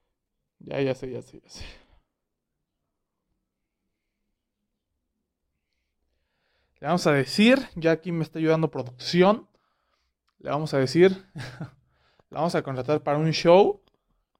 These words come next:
pero, eh, vamos a hacer nefastazos.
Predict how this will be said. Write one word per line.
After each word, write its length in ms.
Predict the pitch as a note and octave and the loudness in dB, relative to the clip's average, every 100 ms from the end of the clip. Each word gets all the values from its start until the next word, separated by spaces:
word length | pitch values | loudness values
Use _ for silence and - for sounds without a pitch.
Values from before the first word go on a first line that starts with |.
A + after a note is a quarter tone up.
| _ _ _ _ _ _ - | _ _ _ _ _ _ -2
pero, 640 | D#3+ F#3 F#3+ G#3 B3+ - _ _ _ _ | 4 8 8 8 4 -4 _ _ _ _
eh, 220 | B2 C3 | -8 -4
vamos 320 | C#3 D#3+ E3 C#3+ | 0 2 2 2
a 260 | B2+ B2 | 4 4
hacer 280 | B2 - D3 | 2 0 0
nefastazos. 800 | D3+ C#3+ - - B2+ B2 A2+ _ | 0 -2 -10 -14 -14 -14 -20 _